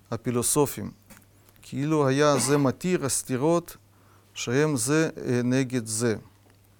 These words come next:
Он жалуется на то, на, э, такое явление в его время, в его поколении, что люди изучают и Кабалу, изучают и философию, думают, что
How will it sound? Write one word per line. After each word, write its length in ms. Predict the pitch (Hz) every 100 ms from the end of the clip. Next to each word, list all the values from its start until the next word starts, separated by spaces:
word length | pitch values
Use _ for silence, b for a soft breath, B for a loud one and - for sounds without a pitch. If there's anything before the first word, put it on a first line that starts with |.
| _ _ _ - - -
Он 200 | 135 131
жалуется 500 | 151 139 131 - 120
на 140 | 120
то, 280 | 113 143 131
на, 140 | 127 123
э, 500 | 123 117 113 113 113
такое 240 | - 131
явление 560 | 123 117 131 156 131 117
в 80 | 110
его 460 | 113 120 127 117
время, 480 | 110 127 175 147 135
в 20 |
его 160 | 113 120
поколении, 680 | - 117 127 160 156 135 147 B B B B B
что 260 | - - 131
люди 500 | 147 170 131 131 120 113
изучают 520 | 113 117 143 127 120
и 40 | -
Кабалу, 560 | 123 117 123 170 180
изучают 440 | 123 113 - 131 113
и 20 |
философию, 800 | - 117 110 170 175 170 139 135
думают, 360 | 147 156 135
что 420 | - - 123 113